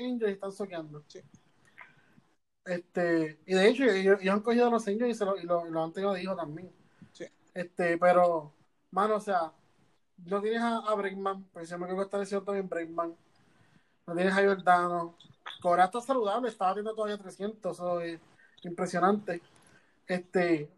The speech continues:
Speaker 1: pero no tienes a, no tienes a Verlander y, pues, tu pitching staff, tú ves que necesitas, necesitas a Verlander porque sí, Sakrin que está tirando bien,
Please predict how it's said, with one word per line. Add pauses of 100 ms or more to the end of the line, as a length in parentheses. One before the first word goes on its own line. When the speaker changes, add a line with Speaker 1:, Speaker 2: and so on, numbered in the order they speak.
(120)
Speaker 1:
pero
no
tienes
a,
no
tienes
a
Verlander
y,
pues, (460)
tu
pitching
staff, (720)
tú
ves
que
necesitas,
necesitas
a
Verlander
porque (540)
sí,
Sakrin
que
está
tirando
bien,